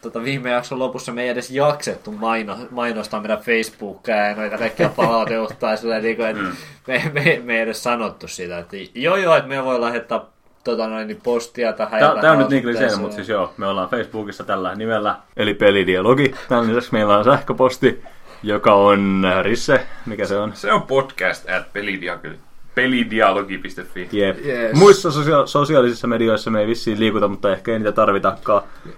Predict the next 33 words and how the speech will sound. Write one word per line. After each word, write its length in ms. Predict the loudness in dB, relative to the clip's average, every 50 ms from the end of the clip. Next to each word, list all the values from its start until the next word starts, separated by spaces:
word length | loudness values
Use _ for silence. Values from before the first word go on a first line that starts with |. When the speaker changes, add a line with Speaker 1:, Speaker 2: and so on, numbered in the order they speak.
| -2
Speaker 3:
Eli 160 | 4 6 8
jos 140 | 8 8 8
joku 220 | 8 6 8 8 6
nyt 180 | 6 6 6
vielä 140 | 6 6 8
tässä 280 | 8 8 6 4 4 0
kohtaa 340 | -2 -2 2 4 4 4
kuuntelee 460 | 4 2 0 0 2 4 4 4 4 2
tätä 180 | 2 0 0
kästiä, 480 | 2 2 2 2 2 0 0 0 0 2
niin 160 | 0 -2 0
näitä 320 | 0 0 2 0 0 -2 -4 -10 -20 -20 -20 -6 0
reittiä 360 | 2 2 2 4 4 4 4
pitkin 360 | 4 2 -2 -2 -2 -2 0
voi 140 | 2 2 2
kertoa 340 | 4 4 4 4 4 2 2
meille, 220 | 2 0 0 -2
että 160 | -2 -2 -4
mikä 200 | -6 -2 -2 -2
tässä 240 | -2 -4 -6 -6 -6
nyt 100 | 0 2
oli 120 | 2 2 2
perseestä 500 | 2 2 2 2 2 0 0 0 -2 -4
ja 80 | -4
mikä 200 | -2 0 2 2
ei 120 | 4 4 2
ollut 140 | 0 0
niin 160 | -2 -2 -2 -2
perseestä 460 | -2 -2 -2 -2 -4 -6 -4 -6 -6
ja 80 | -4
mikä 220 | -4 -4 0 0 2
oli 100 | 2 0
perseestä. 540 | 0 -2 -4 -4 -4 -8 -8 -8 -8 -10 -10